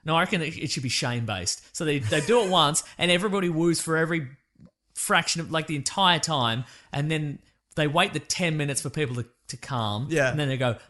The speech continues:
Speaker 1: "Okay, guys, I hope you enjoyed that. Now we're gonna watch it again. If everybody could shut up
Speaker 2: <laughs>
Speaker 1: for people who actually wanted to watch it and take it in before they wooed." You know what it is? It's people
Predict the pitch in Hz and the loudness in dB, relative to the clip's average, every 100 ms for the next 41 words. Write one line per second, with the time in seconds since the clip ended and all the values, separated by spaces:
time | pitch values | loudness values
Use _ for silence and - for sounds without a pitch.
0 | - 226 220 180 175 175 175 - - - | 0 2 2 2 2 2 0 -6 -20 -20
1 | - _ _ _ - 147 175 170 156 165 | -20 _ _ _ -6 -4 -2 -2 0 0
2 | 160 135 123 151 143 123 143 - - 180 | 0 0 0 -2 0 0 -2 -8 -6 -2
3 | 151 143 151 139 127 143 127 127 196 208 | 0 0 0 -2 -2 -2 -2 -2 -2 -2
4 | 170 120 - - 254 196 160 147 165 - | -2 2 4 8 10 12 12 10 8 0
5 | - - 156 - - - - 240 226 185 | -2 0 0 0 -2 -4 -4 -2 0 4
6 | 262 247 233 240 254 220 233 226 190 156 | 6 6 6 6 4 4 2 4 2 2
7 | 185 226 - 208 208 214 - - _ _ | 6 6 6 4 4 2 0 0 _ _
8 | - _ - 175 185 - 233 226 220 214 | -20 _ -8 -4 0 2 4 6 6 6
9 | 208 185 208 196 175 156 180 165 127 107 | 6 2 2 6 6 6 4 4 2 -2
10 | 190 170 302 240 202 151 117 185 - _ | -6 -2 2 2 4 2 2 -2 -4 _
11 | - 170 - - 233 - 185 127 175 | -8 -6 -6 -2 -2 0 0 0 -2